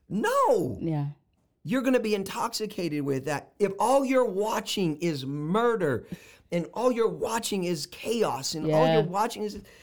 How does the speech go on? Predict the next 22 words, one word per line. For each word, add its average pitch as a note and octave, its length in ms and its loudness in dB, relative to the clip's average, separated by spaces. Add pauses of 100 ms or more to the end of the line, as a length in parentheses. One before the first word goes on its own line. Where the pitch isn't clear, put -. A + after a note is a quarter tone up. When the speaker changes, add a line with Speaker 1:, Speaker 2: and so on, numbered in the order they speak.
(220)
Speaker 1:
are F#3+ 60 2
you A#3+ 140 0
gonna B3+ 140 2
wake A3+ 200 -2
up A3 140 0
and G3+ 100 -6
have G3+ 160 -6
a F3 60 0
different G3+ 360 -2
outlook A#3 400 0
on G3+ 100 -2
the F#3 60 0
world? C#4+ 480 -2
Speaker 2:
That's E3 200 -10
good. E3 340 -8 (540)
Speaker 1:
No, G#3+ 200 4
that's G3 280 0
going A3+ 300 0
to G3 100 -2
be F3+ 120 -2
your G3 280 0
imagery. F#3 680 -2